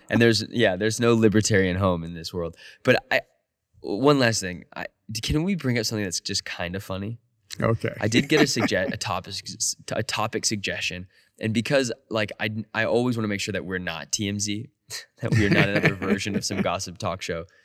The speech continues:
Speaker 1: especially in the faith world. But someone hit me up and was like, "Hey, you guys seem to have a very different perspective of Joel Osteen than others. Can you guys talk about your perspective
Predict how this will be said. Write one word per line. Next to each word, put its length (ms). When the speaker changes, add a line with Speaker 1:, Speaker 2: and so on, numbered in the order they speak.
Speaker 1:
especially 220
in 60
the 60
faith 300
world. 220
But 220
someone 260
hit 80
me 80
up 100
and 80
was 100
like, 140
"Hey, 380
you 140
guys 220
seem 140
to 60
have 120
a 60
very 200
different 300
perspective 420
of 100
Joel 380
Osteen 380
than 180
others. 480
Can 200
you 60
guys 220
talk 300
about 240
your 100
perspective 640